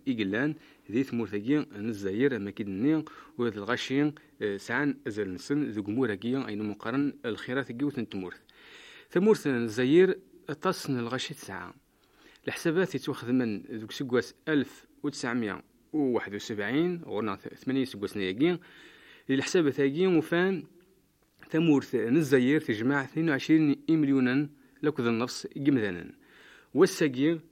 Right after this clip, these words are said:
ماشي الحساب هاكي إكقمن ثمورة الجزائر أم نتاث أم ثمورة نفريقيا الغشينس تسنرناين natas أم كل sugwas.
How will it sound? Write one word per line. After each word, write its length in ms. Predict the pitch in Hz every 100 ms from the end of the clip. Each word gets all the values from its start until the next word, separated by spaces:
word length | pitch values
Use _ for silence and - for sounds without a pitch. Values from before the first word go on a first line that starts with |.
| _ - -
ماشي 540 | 110 160 165 180 185 - -
الحساب 420 | 123 - - 113
هاكي 400 | 104 104 123 143 - _ - _ _ _ _ _ _ -
إكقمن 680 | 175 - 107 98 117 170 160 - _ _
ثمورة 400 | - 190 185 185 - 151 -
الجزائر 760 | 107 107 104 110 120 139 156 143 - _
أم 160 | 170 170 147
نتاث 500 | 139 - 131 131 - _ _ _ _ _ _ _ -
أم 160 | 196
ثمورة 580 | 190 156 147 143 123 -
نفريقيا 840 | 120 117 160 165 147 139 135 147 - - 120
الغشينس 920 | 120 120 151 151 139 113 113 - - - _ 131
تسنرناين 760 | 131 123 107 98 104 107 131 127
natas 680 | 104 - 135 147 - - - _ _ _ -
أم 300 | 151 135 120
كل 300 | - 190 185
sugwas. 600 | 107 87 - - -